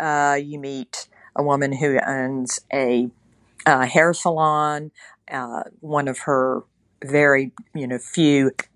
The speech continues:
customers now, an older woman who lives next door to the man who runs the,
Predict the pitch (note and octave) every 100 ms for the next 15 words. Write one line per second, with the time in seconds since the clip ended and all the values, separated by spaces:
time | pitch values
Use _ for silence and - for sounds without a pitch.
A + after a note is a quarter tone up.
0 | _ - E3+ - D#3 C3 C3 C3+ B2+ C3
1 | B2 B2 - C#3+ B2+ C3+ C3 C3+ - _
2 | A3+ G3+ F#3+ F#3 F3 D#3+ - D3 C#3 C3+
3 | C#3+ - D3+ C3+ C#3+ C3 C3+ C3+ C3 C3+
4 | B2 B2+ B2+ B2+ - C3+ A#2+